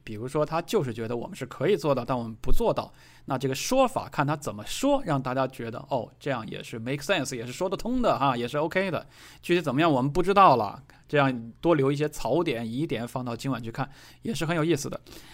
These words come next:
呃，下面这个朋友问的问题是问我，说：“有藏大哥，你看好锤子的理由是什么？”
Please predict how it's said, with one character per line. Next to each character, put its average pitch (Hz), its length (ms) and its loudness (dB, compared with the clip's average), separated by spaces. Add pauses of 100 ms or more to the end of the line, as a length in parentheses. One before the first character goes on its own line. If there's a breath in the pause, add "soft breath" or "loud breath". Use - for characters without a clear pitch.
(280 loud breath)
呃， 165 320 6 (100)
下 - 220 2
面 196 120 0
这 185 80 0
个 175 40 2
朋 151 160 4
友 170 80 6
问 175 200 2
的 156 80 2
问 170 120 0
题 139 140 2
是 143 220 0
问 156 280 2
我， 127 380 -2
说 - 180 2
：“有 139 80 0
藏 143 140 0
大 156 80 2
哥， 151 140 0
你 131 160 -2
看 165 180 -2
好 135 100 0
锤 147 220 8
子 147 120 -2
的 156 40 0
理 127 200 -4
由 113 180 -8
是 160 200 -4
什 135 140 -8
么？” - 180 -12